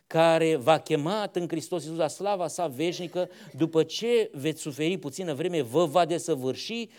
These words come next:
și vă va întări și vă va da putere și vă va face neclintiți." Sau în unu Petru patru cu zece, foarte interesant, "Ca niște buni economi, ca niște buni ispravnici ai harului polimorf",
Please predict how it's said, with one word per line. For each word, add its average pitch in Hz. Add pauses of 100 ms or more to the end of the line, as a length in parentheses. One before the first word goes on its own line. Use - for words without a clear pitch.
(160)
și -
vă 165
va 143
întări 143
și 196
vă 165
va 147
da 185
putere 208
și 170
vă 170
va 147
face 190
neclintiți." 170 (220)
Sau 156
în 156
unu 196
Petru 196
patru 220
cu 160
zece, 127 (1040)
foarte 160
interesant, 156
"Ca 190
niște 175
buni 175
economi, 170 (260)
ca 160
niște 156
buni 220
ispravnici 165
ai 147
harului 190
polimorf", 190